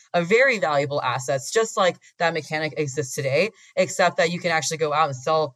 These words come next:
for example, a rare skin for, like, a million dollars or something. Uh, and I think that will be a component to it as well. And that sort of almost like a gambling mentality will potentially also be,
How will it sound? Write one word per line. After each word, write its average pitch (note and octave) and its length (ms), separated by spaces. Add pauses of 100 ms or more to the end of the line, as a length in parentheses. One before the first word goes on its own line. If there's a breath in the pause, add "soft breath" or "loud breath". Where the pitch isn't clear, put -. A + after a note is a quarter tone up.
(140)
for - 80
example, D3+ 300
a C#3+ 80
rare C#3+ 140
skin F#3 300
for, F3 140
like, C#3 160
a C#3 60
million C3+ 260
dollars C3 300
or - 80
something. C3+ 400 (240 loud breath)
Uh, D#3 180
and E3 80
I E3+ 60
think F3+ 160
that E3 160
will D#3+ 100
be D3 220
a - 80
component C#3 460
to C3+ 120
it C3 100
as B2+ 140
well. C3 240 (220 loud breath)
And F3 220
that G3 260
sort C#4 180
of A#3+ 160 (140)
almost A3+ 260
like C4+ 100
a G#3+ 60
gambling D3+ 420
mentality G#3 640 (180 soft breath)
will F3 340
potentially E3 580
also D3+ 400
be, C#3 400